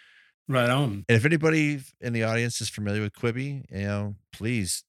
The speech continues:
Speaker 2: pop on, uh, on Twitter or Instagram and point stuff to us, or just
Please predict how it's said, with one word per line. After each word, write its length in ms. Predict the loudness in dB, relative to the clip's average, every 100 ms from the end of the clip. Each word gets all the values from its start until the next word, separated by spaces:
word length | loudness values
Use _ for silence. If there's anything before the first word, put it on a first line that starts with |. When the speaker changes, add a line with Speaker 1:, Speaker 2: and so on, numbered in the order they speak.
| -8
Speaker 2:
pop 240 | -6 -4
on, 280 | -2 -2 0
uh, 320 | -2 -2 -6 -8 _ _ _ -8
on 120 | -8
Twitter 600 | -4 -2 2 4 4 2
or 40 |
Instagram 580 | 0 -2 -6 -4 -2 0
and 100 | -2
point 240 | -2 -4 -2
stuff 220 | -2 -2
to 160 | -6 -6
us, 240 | -8 -10
or 240 | -10 -10 -6
just 260 | -6 -6